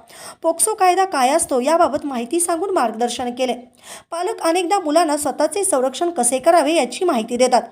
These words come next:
रस्ता क्रॉस कसे करावा, तसेच सीट बेल्ट कसे लावावे, कोणा अनोळखी व्यक्तीने काही खाऊ दिला तर ती घेऊ नये,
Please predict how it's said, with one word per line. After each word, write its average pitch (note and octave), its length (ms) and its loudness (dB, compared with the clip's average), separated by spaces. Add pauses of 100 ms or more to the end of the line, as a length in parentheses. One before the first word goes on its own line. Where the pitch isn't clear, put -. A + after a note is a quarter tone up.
(400)
रस्ता E4 320 4
क्रॉस D#4+ 420 2
कसे E4 260 2
करावा, A#3+ 400 4 (140)
तसेच - 460 -2
सीट F#4 180 0
बेल्ट F#4 240 0
कसे D4+ 320 -2
लावावे, B3 400 4 (320)
कोणा F4 200 -2 (140)
अनोळखी E4+ 380 0
व्यक्तीने E4+ 400 0
काही C#4+ 280 0
खाऊ C#4 220 -2
दिला C4 220 4
तर B3 120 0
ती D4+ 180 -6
घेऊ A#3+ 300 2
नये, A#3 160 0